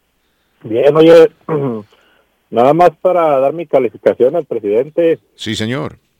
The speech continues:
Speaker 1: Yo pienso que el presidente se lleva por lo menos un cinco y eso pasa de panzazo.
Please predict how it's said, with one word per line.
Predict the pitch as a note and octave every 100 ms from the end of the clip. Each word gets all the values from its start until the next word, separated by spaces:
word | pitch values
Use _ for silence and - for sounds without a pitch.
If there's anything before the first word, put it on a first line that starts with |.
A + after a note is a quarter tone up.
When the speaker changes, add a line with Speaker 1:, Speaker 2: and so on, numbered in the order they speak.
| _ _ _ _ _ _ _ _ _ _ _ _ _ _ _ _ _
Speaker 1:
Yo | A#2 A#2+
pienso | - D#3+ F3 F#3
que | D3+
el | F3+
presidente | - A#2+ B2 C#3 D#3+
se | D3+
lleva | C3+ C#3+ D#3+ C#3+
por | -
lo | D3+ A2+
menos | D3 D#3+
un | E3+ D#3
cinco | D#3 D#3+ E3+ E3
y | C#3+
eso | D3 D#3+
pasa | D3+ - C#3+ D#3+
de | C#3
panzazo. | A2+ G#2 A2+ B2+ C#3+ B2+